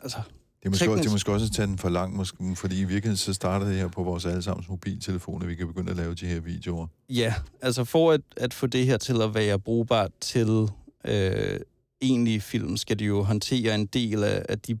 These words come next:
Speaker 1: fejl og mangler, som, som stadig er der. Øhm, for eksempel fysik kan den ikke rigtig forstå. Øhm, altså det med, at, at, øh,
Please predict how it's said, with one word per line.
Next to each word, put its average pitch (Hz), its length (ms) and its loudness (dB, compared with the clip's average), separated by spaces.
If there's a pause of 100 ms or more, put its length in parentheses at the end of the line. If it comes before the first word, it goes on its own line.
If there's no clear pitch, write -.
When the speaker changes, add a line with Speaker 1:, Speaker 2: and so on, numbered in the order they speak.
Speaker 1:
fejl 104 360 0
og 104 80 2
mangler, 90 360 -2
som, 104 360 -4
som 104 260 -4
stadig 107 360 2
er 85 160 -2
der. 98 140 -2 (500)
Øhm, 98 680 0
for - 140 -2
eksempel 123 420 0
fysik - 680 -4 (280)
kan 123 160 0
den 113 80 2
ikke 113 240 0
rigtig 107 260 -2
forstå. 101 380 -6 (720)
Øhm, 90 540 0 (160)
altså 101 180 0
det 120 240 2
med, 117 400 6
at, 104 340 -2 (680)
at, 98 320 -4
øh, 95 300 2